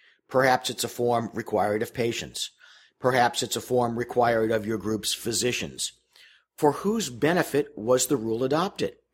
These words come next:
How can it be made to also benefit the person having to comply? What incentives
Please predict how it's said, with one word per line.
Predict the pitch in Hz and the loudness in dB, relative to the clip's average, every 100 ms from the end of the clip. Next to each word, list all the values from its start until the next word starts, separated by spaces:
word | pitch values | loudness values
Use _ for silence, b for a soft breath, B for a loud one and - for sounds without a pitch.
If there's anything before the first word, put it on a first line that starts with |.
| b b b - | b b b -6
How | - 196 | 2 2
can | - 185 | 4 0
it | 165 | 0
be | 135 | 0
made | 127 143 156 | 2 4 4
to | - | 2
also | - 160 226 - 147 | 0 2 2 4 4
benefit | 120 113 107 151 - | 4 0 0 -2 -2
the | 156 | -2
person | - 139 160 | 2 2 2
having | 120 117 107 | -4 -4 -4
to | - | -4
comply? | - 143 139 180 196 82 - _ b b b b | -4 -6 -2 -2 -2 -4 -8 _ b b b b
What | 117 160 180 | 2 4 4
incentives | 147 127 - 214 135 127 - | 2 2 2 2 0 0 -2